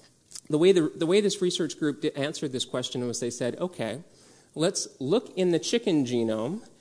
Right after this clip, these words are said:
for where we find functional vitellogenin genes." And then they noted what other genes are next to those genes in the human genome,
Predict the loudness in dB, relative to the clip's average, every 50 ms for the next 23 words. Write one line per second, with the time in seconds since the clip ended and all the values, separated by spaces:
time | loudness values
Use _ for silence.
0 | _ _ _ _ -14 -6 -2 0 0 2 2 2 2 2 2 2 0 -2 -2 -2
1 | -4 -2 0 0 0 0 -2 -2 -2 -4 -2 -2 -4 -2 -2 -2 0 0 0 0
2 | 0 0 0 -2 -2 -2 -4 -4 -4 -4 -6 -6 -6 -4 -4 -4 -6 -8 -10 -12
3 | -12 -12 -14 -20 _ _ _ _ _ _ _ _ _ -20 -20 -20 -20 -20 -20 -20
4 | -20 -20 _ _ _ _ 0 2 4 4 4 6 4 4 6 6 6 6 6 4
5 | 4 4 2 2 2 2 2 0 0 0 0 0 2 2 0 0 -2 -2 -2 -4
6 | -6 -4 -2 -2 -2 -4 -4 -6 -4 -2 -2 -2 -2 -2 -4 -6 -6 -6 -6 -6
7 | -8 -10 -10 -10 -8 -8 -8 -8 -8 -8 -8 -8 -10 -10 -10 -10 -10 -10 -14 -16
8 | -18